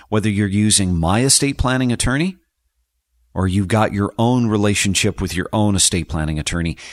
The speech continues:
Either way, these components are going to be something of use to you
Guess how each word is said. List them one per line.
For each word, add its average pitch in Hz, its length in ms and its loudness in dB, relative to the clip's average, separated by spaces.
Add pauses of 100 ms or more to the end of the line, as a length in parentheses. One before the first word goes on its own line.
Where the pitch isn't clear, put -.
(200)
Either 131 260 2
way, 104 180 2
these 95 200 0
components 104 500 0
are 95 60 -4
going 95 300 -2
to 90 80 -4
be 87 140 -4
something 123 640 0 (320)
of 92 180 -2
use 95 440 2
to 92 120 -2
you 76 260 -2